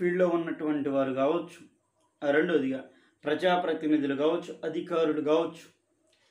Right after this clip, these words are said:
మీ చుట్టుపక్కల ఉండేటువంటి వారందరూ కూడా ఈ వీడియోని దయచేసి ప్రతి ఒక్కరూ మీరు share చేయండి, ఓకేనా? నిరుద్యోగులనే కాదు, సచివాలయాల కొరకు prepare అవుతున్నటువంటి వారే కావచ్చు,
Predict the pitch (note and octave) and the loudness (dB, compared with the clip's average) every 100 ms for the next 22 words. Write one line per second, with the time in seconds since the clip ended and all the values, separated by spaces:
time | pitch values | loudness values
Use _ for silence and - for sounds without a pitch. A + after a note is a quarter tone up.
0 | _ E3+ F#3 F#3 G3 - G#3 - F#3 - | _ -4 -4 -4 -10 -8 -10 -6 -6 -4
1 | F3+ F3 E3+ E3 D#3 D#3 D#3 D3 D3 C#3 | -2 0 -2 -2 -2 0 -2 -4 -2 -2
2 | C#3 E3 F#3 F#3 F#3 - - D3 D#3+ F3+ | -2 -2 0 -2 -4 -10 -6 -4 -2 0
3 | D#3 C#3+ D3 D3+ D#3+ - D3 D#3 F#3 F3+ | 2 0 -2 -6 -10 -12 -10 -6 -6 -6
4 | - A3+ A3 D#3 - F3+ F3 D3+ B2+ - | -2 -2 0 -2 0 -2 -2 -8 -10 -14
5 | _ _ _ _ _ _ - D3 D#3+ D#3+ | _ _ _ _ _ _ -12 -10 -4 -4
6 | F3+ - _ _ _ D3+ D#3+ G3+ D3+ G3 | -6 -12 _ _ _ 0 0 0 -4 -2
7 | G#3 G#3 G3 E3+ C#3+ D#3 D#3 - _ _ | 0 0 0 0 2 2 0 -8 _ _
8 | - D3+ D#3+ F3 F3+ F#3 F#3 F#3 F3+ E3+ | -12 -10 -2 2 4 6 4 2 -2 -4
9 | E3+ E3 F3 D#3 D3 E3+ E3+ E3+ E3+ E3 | -6 -6 -8 -4 -4 -2 -2 -4 -4 -6
10 | D#3+ D#3 D3+ D3 C#3+ C3+ C#3+ D#3 D3+ | -4 -2 0 0 0 0 2 2 0